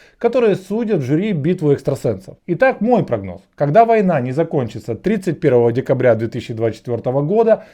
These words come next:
и мы не выйдем на границы двадцать второго года, ни с популярностью, ни с авторитетом Гордона ничего не произойдет,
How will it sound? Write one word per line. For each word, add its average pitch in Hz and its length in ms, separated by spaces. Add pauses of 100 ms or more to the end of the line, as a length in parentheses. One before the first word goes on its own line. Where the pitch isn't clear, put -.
(100)
и 170 100
мы 208 160
не 233 120
выйдем 190 420
на 135 80
границы 131 460
двадцать 113 360
второго 233 300
года, 202 440 (200)
ни 147 140
с 180 80
популярностью, 185 920
ни 156 120
с 175 100
авторитетом 165 720
Гордона 131 400
ничего 220 680
не 214 100
произойдет, 170 640